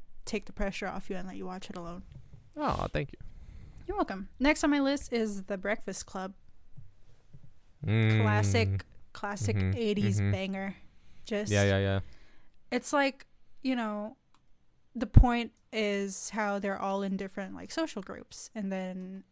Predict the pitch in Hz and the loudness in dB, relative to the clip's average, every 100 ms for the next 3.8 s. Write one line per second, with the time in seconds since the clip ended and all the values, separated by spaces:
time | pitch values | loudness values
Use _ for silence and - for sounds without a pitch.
0 | - 214 202 190 - 196 185 185 196 185 | -10 -6 -4 -6 -6 -4 -4 -4 -6 -8
1 | 185 - _ - 220 196 196 185 190 185 | -8 -12 _ -6 -4 -4 -6 -6 -4 -4
2 | 196 190 - 190 185 180 - 196 175 175 | -6 -8 -10 -12 -10 -12 -10 -12 -12 -16
3 | 185 - 185 190 185 170 165 180 | -16 -14 -14 -14 -14 -14 -12 -14